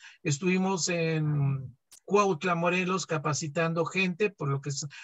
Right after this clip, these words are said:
uso y aplicación de todos los equipos para, este, para el trabajo en lo que serían sus talleres de apicultura.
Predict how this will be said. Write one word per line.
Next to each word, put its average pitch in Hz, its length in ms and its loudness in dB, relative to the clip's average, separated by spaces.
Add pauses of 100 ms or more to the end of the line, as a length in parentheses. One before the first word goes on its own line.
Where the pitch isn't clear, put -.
(180)
uso 214 380 2
y 170 120 2
aplicación 156 640 0
de 165 100 -4
todos 175 300 0
los 151 180 0
equipos 156 540 -2
para, 135 340 -2
este, 127 720 -4 (1200)
para 285 260 6
el 156 300 4
trabajo 175 460 2
en 151 60 0
lo 143 120 0
que 147 80 -6
serían 151 320 0
sus 151 220 -4
talleres 151 460 4
de 139 240 0
apicultura. 170 800 2